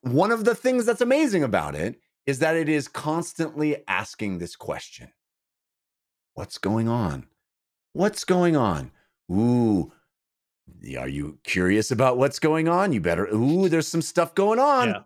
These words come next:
Speaker 1: What's going on?
Speaker 2: If you get tired of that early on, uh, the movie may not work for you as much. So
Speaker 1: Well,
Speaker 2: maybe that's it. <laughs> Yeah.
Speaker 1: I wasn't, but
Speaker 2: Yeah,
Speaker 1: that
Speaker 2: I know. I'm glad you
Speaker 1: requires
Speaker 2: guys enjoyed it, but I will say, I've seen Pleasantville, guys. I, we, we've seen so many, so many things like this. I'm like, I,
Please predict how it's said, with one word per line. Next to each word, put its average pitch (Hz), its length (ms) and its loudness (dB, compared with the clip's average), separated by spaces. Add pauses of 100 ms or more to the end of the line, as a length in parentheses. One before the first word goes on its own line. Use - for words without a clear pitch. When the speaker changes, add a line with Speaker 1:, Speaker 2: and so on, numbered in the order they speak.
Speaker 1:
What's 80 380 -8
going 82 340 -2
on? 65 300 -8
Speaker 2:
If 165 120 -6
you 190 80 -4
get 226 180 0
tired 190 280 0
of 156 80 -6
that 160 240 2
early 143 280 -2
on, 139 340 -2
uh, 120 240 -4
the 127 100 -12
movie 120 220 -10
may 113 120 -8
not 104 180 -12
work 101 160 -14
for - 60 -16
you - 140 -16
as - 100 -18
much. - 280 -16
So 202 120 0
Speaker 1:
Well, 254 260 2
Speaker 2:
maybe - 120 -12
that's - 160 -12
it. 110 140 -14
<laughs> - 20 -20
Yeah. 151 140 -6
Speaker 1:
I 247 120 2
wasn't, 285 640 -2 (300)
but 175 280 0
Speaker 2:
Yeah, 131 60 -6 (180)
Speaker 1:
that - 60 -10
Speaker 2:
I 196 100 6
know. 277 140 6
I'm 147 160 4
glad 220 140 4 (140)
you 170 60 4
Speaker 1:
requires 165 100 2
Speaker 2:
guys 185 220 2
enjoyed 180 280 -2
it, 127 100 -6
but 135 100 -2
I 165 80 4
will 202 160 0
say, 165 360 -2 (440)
I've 208 220 -8
seen 175 220 -6
Pleasantville, 120 480 -10
guys. 135 280 0
I, 370 120 4
we, 349 240 0
we've 381 240 0
seen 220 480 -2
so 190 160 0
many, 175 240 -2
so 170 140 -6
many 160 340 -8
things 147 320 -8
like 139 200 -6
this. 147 220 -6
I'm 143 140 -8
like, 143 280 -6
I, 156 280 0